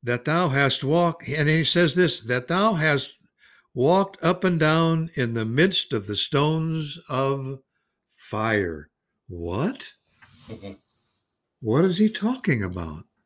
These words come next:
Speaker 2: Mm.
Speaker 1: The stones of fire.
Speaker 2: Mm-hmm.
Speaker 1: Well, I'm not gonna be, uh, one hundred percent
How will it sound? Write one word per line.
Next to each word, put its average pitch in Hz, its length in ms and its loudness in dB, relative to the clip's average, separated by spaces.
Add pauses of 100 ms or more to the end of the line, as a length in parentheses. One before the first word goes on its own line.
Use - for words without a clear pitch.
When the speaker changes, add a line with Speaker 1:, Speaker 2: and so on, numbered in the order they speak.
Speaker 2:
Mm. 90 300 -14 (100)
Speaker 1:
The 120 140 4
stones 120 840 2 (520)
of 104 160 -2
fire. 80 680 -8
Speaker 2:
Mm-hmm. 87 360 -20 (580)
Speaker 1:
Well, 190 680 -2 (680)
I'm 127 200 4
not 120 280 0
gonna 117 200 2
be, 117 380 4 (420)
uh, 98 360 -4 (220)
one 120 200 0
hundred 127 320 2
percent 127 440 4